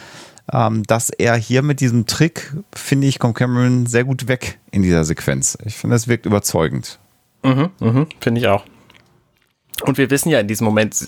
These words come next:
Speaker 2: auch noch nicht, dass er ein Roboter ist. Also,
Speaker 1: Nee.
Speaker 2: ne, vielleicht macht er das einfach so, vielleicht sind die Marines, wir haben die alle als so ein bisschen, so ein bisschen annähernd durchgeknallt, äh, kennengelernt schon.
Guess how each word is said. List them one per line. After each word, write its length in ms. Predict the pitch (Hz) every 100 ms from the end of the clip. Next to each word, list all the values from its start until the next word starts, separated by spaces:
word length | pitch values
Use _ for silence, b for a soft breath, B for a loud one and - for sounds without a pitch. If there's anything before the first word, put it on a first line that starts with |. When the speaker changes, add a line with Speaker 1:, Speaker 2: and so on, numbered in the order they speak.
| -
Speaker 2:
auch 220 | 131 -
noch 140 | 175
nicht, 200 | 131 113
dass 120 | 110 -
er 120 | 104
ein 80 | 104
Roboter 420 | 98 98 95 -
ist. 220 | 110 -
Also, 200 | 101 104
Speaker 1:
Nee. 120 | 117
Speaker 2:
ne, 80 | 131
vielleicht 340 | - 127 -
macht 240 | 123 127 -
er 60 |
das 140 | 135 120
einfach 220 | 117 117
so, 140 | -
vielleicht 260 | 127 123 113
sind 100 | 123
die 60 | 117
Marines, 420 | 113 120 117 113
wir 240 | 113 123
haben 100 | 127
die 80 | 127
alle 180 | 107 131
als 160 | 117
so 60 | -
ein 40 |
bisschen, 300 | 107 - 113 - B B B B
so 80 | -
ein 40 |
bisschen 240 | 143 - 123
annähernd 400 | 123 139 123 135
durchgeknallt, 600 | 143 123 113 107 110 -
äh, 200 | 110 104
kennengelernt 500 | 120 113 107 107 110
schon. 260 | 120 147